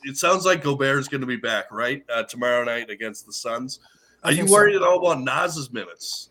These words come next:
Speaker 1: Uh, are you worried, or do you think, like we saw in the last games with Gobert, Naz is gonna get some minutes over Gobert? Or, 'cause we saw at the beginning of the season him completely, uh, completely passed over, but I, I know you're a big Naz guy, but what, what do you think?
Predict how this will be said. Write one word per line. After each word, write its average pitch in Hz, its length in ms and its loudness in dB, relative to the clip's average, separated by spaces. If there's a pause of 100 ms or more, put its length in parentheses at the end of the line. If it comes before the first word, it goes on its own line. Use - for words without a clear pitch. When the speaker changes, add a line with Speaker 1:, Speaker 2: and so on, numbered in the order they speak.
(100)
Speaker 1:
Uh, 123 220 -2
are 127 80 0
you 135 160 -2
worried, 147 600 -4
or 160 300 0
do 147 140 -6
you 147 120 -2
think, 151 360 -4
like 135 240 -2
we 135 100 -6
saw 143 340 2
in 135 100 -2
the 120 120 -6
last 131 400 -4
games 135 260 -4
with 110 140 -20
Gobert, 104 480 -6 (340)
Naz 120 340 0
is 117 120 -14
gonna 123 200 -6
get 113 320 -6
some 131 240 -8
minutes 123 340 -6
over 120 280 -4
Gobert? 87 640 -14
Or, 107 300 -6 (260)
'cause 156 260 2
we 156 80 -2
saw 185 220 4
at 196 80 4
the 160 60 -8
beginning 160 280 2
of 147 60 -6
the 139 60 -8
season 143 400 -4
him 120 200 -8
completely, 120 880 -4 (380)
uh, 101 300 -2 (280)
completely 120 560 -4
passed 117 420 -2
over, 104 340 -4
but 92 400 -4 (220)
I, 135 200 2
I 143 40 2
know 156 160 2
you're 151 160 2
a 135 40 -6
big 131 200 0
Naz 123 320 0
guy, 101 200 -4
but 110 120 -4
what, 131 200 -2
what 135 100 -4
do 131 60 -2
you 123 80 -6
think? 110 240 -4